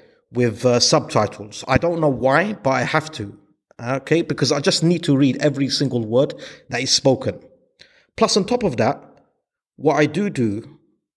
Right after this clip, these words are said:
is, uh, something quite strange. So I would pause at times,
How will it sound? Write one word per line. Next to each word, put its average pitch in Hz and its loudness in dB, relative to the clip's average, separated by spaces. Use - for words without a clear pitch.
is, 131 0
uh, 131 2
something 190 0
quite 147 2
strange. 120 0
So - 0
I 156 4
would 160 2
pause 135 2
at - -4
times, 143 0